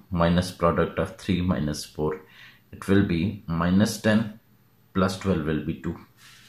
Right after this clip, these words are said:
This is two, which is non-zero, so inverse is possible. The other thing we require is adjoint, adjoint of A. How we find it? Adjoint.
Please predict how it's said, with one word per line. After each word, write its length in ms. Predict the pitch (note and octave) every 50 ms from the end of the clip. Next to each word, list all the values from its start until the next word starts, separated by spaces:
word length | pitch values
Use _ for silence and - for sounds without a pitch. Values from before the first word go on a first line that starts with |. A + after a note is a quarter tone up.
| - _ _ _ _ _ _ _ _ _ _ _ _ _ _ _ _ _ - - - - - - - - -
This 180 | F#2+ F#2+ G2 G#2
is 100 | G2 -
two, 140 | A#2+ A#2+
which 180 | A#2 G#2+ - -
is 140 | F2+ D#2+ F#2
non-zero, 400 | F2+ F#2+ G#2 G2 G#2 A2+ A2 G#2+
so 160 | G#2+ - F#2+
inverse 340 | D#2+ D#2+ F2 G#2 G2 G2 -
is 120 | F#2 F#2+
possible. 560 | - - F#2+ G2 - B2+ A2+ B2 B2 - - - - - _ _ _ _ _ - - - - - - _ _ _ _ D#2+ E2+ F#2+ - - - - - -
The 200 | G2 G2 A#2 A2+
other 140 | G#2+ G#2 G2+
thing 260 | G2+ G#2+ G#2 G2 F#2
we 200 | F2+ F#2 F2+ E2+
require 300 | - - E2+ E2+ F2 D2+
is 140 | E2 - -
adjoint, 640 | F#2 D#2 C#2+ C#2 - E2 D#2+ D#2 D2+ D2+ - - - - _ _ - - - - - - - _ _ _ _ _ _ _ _
adjoint 480 | F#2 F2+ D#2 - - F2+ F2+ F2+ -
of 180 | E2+ D#2+ - -
A. 220 | F#2 F2+ F#2+ - - - _ _ _ _ _ - - - - - _
How 160 | - G2 F2+
we 100 | F#2 F#2+
find 340 | F#2+ - A2 A2 A#2 A2+ G#2
it? 240 | A#2+ - - - - - - _ _ _ _ _ -
Adjoint. 540 | E2+ E2+ D#2 - G2 F#2+ A2 - - -